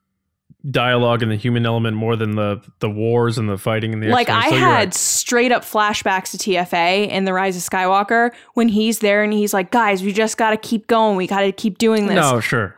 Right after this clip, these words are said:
Speaker 2: When
Speaker 1: sure.
Speaker 2: at T F A, he's like, "We're just gonna keep bombing 'em, hit it as many times
Speaker 1: Yeah.
Speaker 2: as we can." Like, that's
Speaker 1: Sure.
Speaker 2: the Poe I love. The optimistic,
Speaker 1: Right.
Speaker 2: "I'm
Speaker 1: Mm-hmm.
Speaker 2: gonna do this. I'm
Speaker 1: Sure.
Speaker 2: the best, but I'm doing it for everyone" guy.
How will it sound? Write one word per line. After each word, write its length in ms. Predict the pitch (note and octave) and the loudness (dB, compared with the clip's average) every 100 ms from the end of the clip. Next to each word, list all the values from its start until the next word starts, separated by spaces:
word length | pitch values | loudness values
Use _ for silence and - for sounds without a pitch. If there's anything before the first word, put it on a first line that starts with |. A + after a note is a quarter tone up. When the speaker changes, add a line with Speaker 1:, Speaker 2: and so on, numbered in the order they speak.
| - | -2
Speaker 2:
When 200 | A3+ A3+ | 2 2
Speaker 1:
sure. 80 | |
Speaker 2:
at 80 | G3 | 0
T 180 | - B3+ | 0 2
F 160 | A3 C#4+ | 2 2
A, 140 | A#3 | 2
he's 160 | G3 G3+ | 4 2
like, 180 | F#3 | 0
"We're 120 | A#3+ B3+ | 2 0
just 180 | A3+ | 0
gonna 100 | B3+ G#3 | -2 -4
keep 340 | - C#4 A#3+ | 0 0 2
bombing 320 | B3+ C4+ C4+ | 2 2 2
'em, 120 | C4 | 2
hit 220 | A#3+ B3+ C4 | 0 0 2
it 60 | |
as 180 | B3+ A#3 | 2 2
many 200 | B3 C4 | 2 0
times 320 | C#4 C4 B3 | 2 2 2
Speaker 1:
Yeah. 40 | A#3 | 0
Speaker 2:
as 60 | |
we 100 | A#3+ | -2
can." 360 | A#3 C4 G3 D#3 | -2 -2 -2 -2
Like, 260 | F3+ F3+ - _ _ - | -2 -4 -6 _ _ -4
that's 300 | A3 B3 D#4 | 0 0 2
Speaker 1:
Sure. 120 | F#3 | 0
Speaker 2:
the 140 | A#3+ | 0
Poe 260 | G#3 - A#3 | -4 0 2
I 160 | G#3 F#3 | 2 2
love. 440 | F3 - - - | 0 -2 -4 -10
The 80 | - | -4
optimistic, 840 | - G3+ A3 E4+ C4+ A#3+ - A#3+ A#3 | 0 0 2 2 4 2 2 0 0
Speaker 1:
Right. 80 | _ _ _ _ _ _ _ - | _ _ _ _ _ _ _ 0
Speaker 2:
"I'm 180 | A3 | 4
Speaker 1:
Mm-hmm. 40 | B3 | 6
Speaker 2:
gonna 160 | C4 | 4
do 220 | A#3 A#3 A3+ | 2 2 2
this. 300 | A3 G#3+ - - | 2 0 -4 -2
I'm 160 | G#3+ | 2
Speaker 1:
Sure. 120 | A3 | 2
Speaker 2:
the 80 | A3 | 2
best, 540 | G3+ G#3 A#3+ C#4 - - | 2 0 0 -2 -4 -10
but 180 | A#3 A#3 | -2 0
I'm 180 | A#3 A3 | 0 0
doing 260 | G#3+ A3 | 0 2
it 100 | A#3+ | 0
for 120 | - B2 | 0 -2
everyone" 460 | G3 A#3 B3 C4+ | 0 0 0 0
guy. 380 | C4+ C#4+ F4 F4+ | 2 2 2 -2